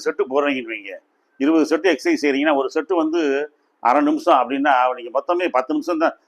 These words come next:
இவ பத்து நிமிஷம் தான் எக்ஸர்சைஸ் செஞ்சிருக்கீங்க. இருபது செட்டு செய்றீங்கன்னா, பத்து நிமிஷம் தாங்க எக்ஸர்சைஸே செஞ்சிருக்கீங்க. அப்ப நீங்க வந்திருக்கீங்க, வார்ம் அப் பண்ணிருக்கீங்க, சட்டையை கழட்டி போட்டிருக்கீங்க, தண்ணி குடிக்கிறீங்க, பிரேக் எடுக்கிறீங்க,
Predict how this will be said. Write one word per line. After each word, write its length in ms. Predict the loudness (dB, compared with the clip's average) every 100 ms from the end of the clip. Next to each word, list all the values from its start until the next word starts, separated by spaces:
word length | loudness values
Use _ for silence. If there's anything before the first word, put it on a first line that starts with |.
| _
இவ 200 | -2 0
பத்து 260 | 2 0 0
நிமிஷம் 240 | -2 0
தான் 100 | 0
எக்ஸர்சைஸ் 320 | 0 -2 -4
செஞ்சிருக்கீங்க. 420 | -4 -8 -8 -10 -14 _ _ _ _
இருபது 400 | -2 2 2 2
செட்டு 160 | 0 0
செய்றீங்கன்னா, 540 | 0 0 0 2 2 2
பத்து 200 | 2 0
நிமிஷம் 200 | -2 -2
தாங்க 200 | 0 0
எக்ஸர்சைஸே 400 | 0 -2 -4 -4
செஞ்சிருக்கீங்க. 500 | -4 -6 -6 -10 -18 -20 -20 _ _ -4
அப்ப 200 | 0 0
நீங்க 280 | 2 0
வந்திருக்கீங்க, 440 | 0 -2 -4 -2 2
வார்ம் 220 | 2 2
அப் 160 | 0 -2
பண்ணிருக்கீங்க, 420 | -4 -6 -10 -6
சட்டையை 360 | -4 -2 -2
கழட்டி 160 | -2 -6
போட்டிருக்கீங்க, 520 | -8 -10 -14 -10 -10 -10 _ _
தண்ணி 260 | -2 0 2
குடிக்கிறீங்க, 600 | 0 -2 -4 -6 -4 -4 -2
பிரேக் 200 | 0 0
எடுக்கிறீங்க, 640 | 0 -6 -4 -6 -4 -2 -2